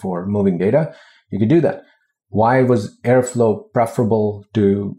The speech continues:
Informatica and Talend? Because Airflow is lightweight, it's open source, you can, you know, roll your own.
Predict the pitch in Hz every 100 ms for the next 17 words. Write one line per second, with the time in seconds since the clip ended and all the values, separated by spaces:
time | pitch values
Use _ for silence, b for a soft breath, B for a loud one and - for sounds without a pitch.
0 | _ 113 104 107 104 98 95 127 180 220
1 | 139 - 120 110 110 101 98 87 98 151
2 | 151 165 117 - - 127 135 147 143 123
3 | 98 98 92 101 95 90 107 123 135 151
4 | 98 -